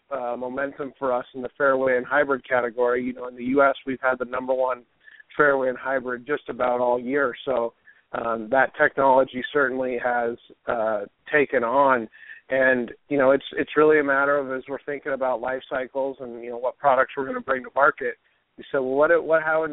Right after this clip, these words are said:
what would happen if you put that in an iron?" And there's, there's obviously a whole different set of challenges with putting it in an iron, but we've been able to do it with the Big Bertha iron, with, which has a kind of a hollow, uh, back construction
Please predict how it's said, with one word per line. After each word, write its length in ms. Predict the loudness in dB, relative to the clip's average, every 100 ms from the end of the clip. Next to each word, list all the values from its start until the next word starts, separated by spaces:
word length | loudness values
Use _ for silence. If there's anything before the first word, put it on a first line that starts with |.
| -6
what 160 | -4 -2
would 100 | 0
happen 280 | -2 -2
if 120 | -12 -14
you 60 |
put 240 | -12 -8 -4
that 160 | -4
in 140 | -4 -6
an 100 | -6
iron?" 400 | -8 -8 -10 -14 _ _ _ -12
And 240 | -8 -6
there's, 180 | -6 -6 -8
there's 200 | -2 2
obviously 460 | 2 2 -2 0
a 100 | 0
whole 220 | 2 0
different 340 | 0 -4 -6 -2
set 160 | 0 0
of 80 |
challenges 480 | -2 0 0 -2 -6 -14
with 100 | -10 -2
putting 240 | -2 -2
it 40 |
in 60 | -10
an 140 | -8
iron, 400 | 0 4 4 2 -8 -20 -20 -8 -2
but 120 | -2
we've 120 | 0
been 140 | 4
able 220 | 4 4 2
to 80 |
do 200 | 0 2
it 40 | 2
with 160 | 2
the 60 | -2
Big 240 | -4 -2 0
Bertha 240 | 0 0
iron, 500 | -4 -2 0 0 -2
with, 120 | -4 -8 -8
which 140 | -4 0
has 160 | 0 0
a 160 | -4 -6 _ _ -12
kind 140 | -8 -6
of 100 | -6
a 80 |
hollow, 600 | -2 4 4 4 2 -2 -6
uh, 200 | -8 -8 -2
back 280 | 0 0 -2
construction 720 | -12 -4 -2 -2 -2 -6 -6